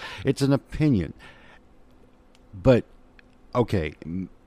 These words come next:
maybe you're not seeing what's happening. I don't know. I, I don't know, so I guess I'm going to serve in the role as a podcaster, radio host, however you wanna look at it,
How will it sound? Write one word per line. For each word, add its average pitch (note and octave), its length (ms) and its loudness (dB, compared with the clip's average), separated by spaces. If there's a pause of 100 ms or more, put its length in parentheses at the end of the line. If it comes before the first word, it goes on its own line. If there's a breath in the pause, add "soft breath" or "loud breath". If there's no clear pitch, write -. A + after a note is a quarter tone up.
maybe F3+ 260 6
you're G#3 140 2
not F#3 220 4
seeing C#3+ 340 4
what's A#2 180 0
happening. B2+ 460 0
I G#2+ 100 2
don't B2 220 2
know. G2+ 280 0
I, G2 360 0
I F#2+ 60 2
don't F#2 500 0
know, C3 240 2
so A2 180 0
I F#2+ 120 0
guess G#2+ 200 -2
I'm G#2+ 300 0
going G#2+ 180 0
to F#2+ 380 -4 (560 loud breath)
serve C#3 500 0
in A#2+ 160 0
the B2 80 0
role E2+ 560 -2 (440)
as F#2 680 -4 (140)
a E2+ 420 -6 (220)
podcaster, F#2+ 920 -6
radio F#2 640 -2
host, F2+ 440 -4
however G2+ 440 -2
you G2+ 140 -2
wanna F#2+ 220 -2
look G2 240 -2
at E2+ 120 -2
it, E2+ 120 -6